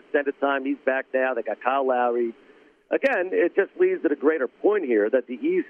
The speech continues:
is gonna be must-watch television. Uh, but considering everybody we've already discussed, Milwaukee,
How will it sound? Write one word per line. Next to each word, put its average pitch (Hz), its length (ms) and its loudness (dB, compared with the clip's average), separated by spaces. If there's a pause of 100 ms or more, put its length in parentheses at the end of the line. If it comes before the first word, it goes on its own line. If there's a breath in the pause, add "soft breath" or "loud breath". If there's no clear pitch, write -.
is 127 180 0
gonna 135 140 2
be 117 160 -12
must-watch 127 480 0 (100)
television. 131 520 0 (580 soft breath)
Uh, 135 100 4
but 147 200 -2
considering 202 400 -2
everybody 180 260 0
we've 151 160 2
already 156 220 0
discussed, - 440 -2
Milwaukee, 123 600 -2